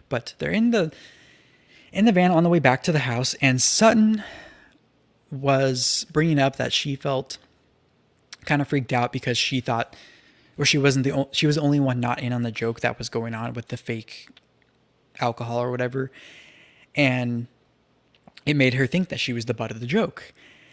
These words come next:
And I think personally that's a really normal, reasonable human reaction to think if everyone that you're at a table with is talking about something and you're not in on it,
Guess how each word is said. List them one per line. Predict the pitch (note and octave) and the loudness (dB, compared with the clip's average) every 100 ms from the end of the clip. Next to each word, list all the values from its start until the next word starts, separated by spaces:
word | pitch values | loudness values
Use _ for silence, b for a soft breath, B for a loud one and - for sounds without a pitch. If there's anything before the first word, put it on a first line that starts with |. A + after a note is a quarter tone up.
| B B - | B B 0
And | C#3 | 0
I | C#3 | 2
think | D3+ F#3 | 0 -2
personally | E3+ D3+ E3+ E3 | -2 -2 -2 0
that's | C3+ B2 | -2 -2
a | B2 C#3 - B2+ - | -6 -8 -16 -14 -6
really | C#3+ F#3 G3+ G3 - - | -2 0 0 -4 -8 -8
normal, | B2+ B2+ C3+ D#3+ D#3+ E3 | -4 -2 -2 0 -2 -2
reasonable | B2+ B2+ C#3 B2+ C3 C3 | -4 -2 -2 -2 -2 -2
human | A#2+ - C3 B2+ A#2 | -4 -2 0 0 0
reaction | A#2 A#2 A#2+ - C#3+ D#3 G3 | 0 -2 0 0 2 0 -4
to | - C3 | -6 -6
think | - C3 | -2 -4
if | B2 - | -2 0
everyone | D#3+ G3 F#3+ F#3+ F3 | 2 2 0 -2 -2
that | D3+ | -4
you're | D3+ C#3+ | -4 -4
at | - C3 | -4 -4
a | |
table | B2 C3 C3+ | -2 -2 -2
with | B2 B2 - B B B | -4 -6 -12 B B B
is | B2+ | -6
talking | D3 C#3+ D3+ | -4 0 2
about | C3+ | 2
something | - C3 B2 C3 C3 B B B | 2 -2 0 -2 -2 B B B
and | A#2+ | 0
you're | C3 | 2
not | D#3+ F3 | 4 4
in | F3+ | 4
on | C3 | 4
it, | B2 | 2